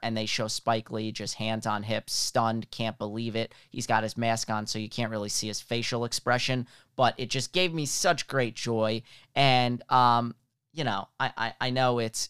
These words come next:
it's petty of me, but I just love it. I love it because Knicks fans are so delusional. This is my year. This is my Brooklyn Nets time to shine. This is dynasty or bust for the Brooklyn Nets, and I just oh, I relish in Nick misery.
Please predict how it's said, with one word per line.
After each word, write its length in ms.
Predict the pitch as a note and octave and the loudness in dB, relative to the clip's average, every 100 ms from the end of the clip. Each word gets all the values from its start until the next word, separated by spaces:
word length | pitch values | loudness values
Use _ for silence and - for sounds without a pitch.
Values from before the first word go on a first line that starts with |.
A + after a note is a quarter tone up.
| - | -8
it's 160 | A#2 | -10
petty 380 | - B2+ A2+ A2 | 0 4 4 4
of 180 | G2 G2 | 0 -2
me, 160 | G2+ G2 | -8 -6
but 180 | G#2 | 0
I 120 | A#2 C#3 | 2 2
just 240 | D#3 E3 | 0 2
love 180 | G3+ C#3 | 2 2
it. 100 | - | -2
I 120 | C3+ D3 | 0 4
love 240 | F3+ C#3+ | 6 4
it 100 | A#2+ | 0
because 240 | B2 B2 | -8 -6
Knicks 200 | D3 D#3+ | -6 -4
fans 320 | - E3+ E3 D#3 | -4 -2 -2 0
are 60 | |
so 380 | D3+ - E3 F3+ | 0 2 2 0
delusional. 720 | E3+ E3+ F3+ F#3+ C#3+ G#2 - - - - B2 - | -2 -2 -2 0 -2 -4 -10 -18 -20 -20 -20 -6
This 280 | D3+ F#3+ | -2 0
is 160 | G3+ D3 | 0 0
my 340 | B2 D3+ D#3+ | 4 6 6
year. 380 | E3 A2+ G2+ - - | 4 0 -6 -10 -4
This 180 | D#3 - | -2 -2
is 120 | D3+ | 0
my 280 | B2+ C3+ C#3+ | 6 6 6
Brooklyn 540 | B2+ D3+ - C#3 C3 | 2 -2 -2 -2 0
Nets 260 | B2+ C3+ - | 0 0 -4
time 380 | - A#2 A2+ G#2+ | -2 0 0 -2
to 100 | - | -4
shine. 480 | - B2 A2 G#3+ - - _ | 0 2 2 -2 -12 -20 _
This 200 | D3 D3 | -2 0
is 100 | C3 | -2
dynasty 680 | G#2+ C3 C3+ D3+ C#3+ D3+ D3 | 2 4 4 4 0 -2 -4
or 180 | C3+ A#2+ | -2 -2
bust 480 | - B2+ B2 - - _ | 4 6 6 2 -8 _
for 240 | - C3+ | -2 0
the 80 | B2 | 0
Brooklyn 480 | A2 C3 - A#2+ A#2 | 2 0 0 0 2
Nets, 320 | A2+ A#2 - | 2 0 -2
and 160 | - A2+ | -4 -2
I 140 | A2 | -2
just 460 | A2 - A#2+ - - _ _ _ _ _ - | -2 -4 -4 -4 -6 _ _ _ _ _ 2
oh, 120 | C3 | 6
I 140 | A2 | 6
relish 680 | G#2+ G#2+ C3 A#2+ G#2 - - - | 4 4 6 6 4 0 -2 -4
in 200 | A#2+ A2+ | -4 -2
Nick 260 | B2 - - | -2 -6 -12
misery. 680 | A2 A#2+ A#2 G2 F#2+ G2+ | -2 0 0 -4 -6 -12